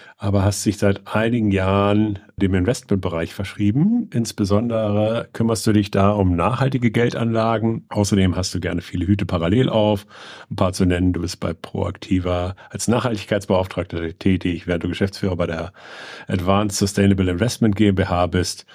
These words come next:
und auch noch Head of Sustainability bei der Hövelrad Holding. Und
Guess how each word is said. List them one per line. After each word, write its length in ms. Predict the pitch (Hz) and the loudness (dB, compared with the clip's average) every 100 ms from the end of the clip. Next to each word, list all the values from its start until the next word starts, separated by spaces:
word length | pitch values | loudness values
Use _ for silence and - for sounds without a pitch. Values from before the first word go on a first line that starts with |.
| - - | -20 -8
und 180 | - | -6
auch 140 | - 95 | 0 2
noch 160 | 90 | 2
Head 140 | - 95 | 2 0
of 100 | 95 | 0
Sustainability 800 | 98 - 90 87 85 85 90 98 | -2 0 0 -2 -4 -4 -2 -2
bei 160 | 85 | 0
der 160 | 87 85 | -2 2
Hövelrad 560 | 107 104 92 78 76 | 2 4 2 0 -6
Holding. 420 | 87 80 78 73 _ - - - - | -6 -6 -6 -12 _ -20 -20 -20 -4
Und 460 | - 165 240 - - | 2 4 4 -2 -18